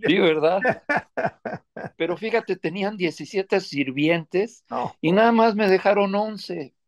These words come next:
Speaker 2: No, ay, Dios mío, no. <laughs>
Speaker 1: Eh, bueno, pues es
Speaker 2: Ay.
Speaker 1: algo surrealista realmente.
Speaker 2: Sí.
Speaker 1: Allí viví casi dos años, me casé, y como no era el nidito de amor, cuando, pues,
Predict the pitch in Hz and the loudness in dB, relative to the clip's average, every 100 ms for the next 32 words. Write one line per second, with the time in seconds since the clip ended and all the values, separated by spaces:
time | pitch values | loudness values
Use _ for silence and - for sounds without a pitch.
0 | 254 294 240 226 214 190 220 190 165 156 | -18 -8 -6 -4 -2 2 2 2 2 0
1 | 151 151 170 170 160 127 _ - _ - | -2 -6 -4 -4 -4 -6 _ -20 _ -14
2 | - - - _ - - - - - - | -14 -12 -12 _ -8 -8 -8 -10 -10 -4
3 | - - - - - - - _ - - | -4 -2 -8 -8 -10 -12 -14 _ -10 -8
4 | - - - 185 226 185 180 196 175 220 | -8 -4 0 4 4 6 4 4 4 6
5 | 196 214 147 196 170 135 143 147 156 180 | 6 6 6 4 0 0 2 4 2 -2
6 | 175 165 156 151 135 139 123 135 131 - | 2 0 2 0 -2 -8 -8 -12 -16 -10
7 | - 131 135 165 175 - _ _ 135 131 | -2 -2 0 0 -2 -4 _ _ -2 -2
8 | 147 160 - 160 - 139 147 - 160 165 | 0 -4 4 4 6 4 4 4 2 2
9 | 170 147 123 113 113 147 160 165 - - | -2 -2 -2 -2 -2 2 2 2 -8 -20
10 | _ - - - 131 143 160 165 160 151 | _ -12 -4 -2 0 4 6 6 4 2
11 | 135 143 151 151 131 120 123 135 143 143 | 0 0 0 -2 0 -2 0 -2 -2 -6
12 | 120 110 107 107 95 - 95 - - - | -10 -10 -8 -6 -6 -8 -18 -18 -20 -20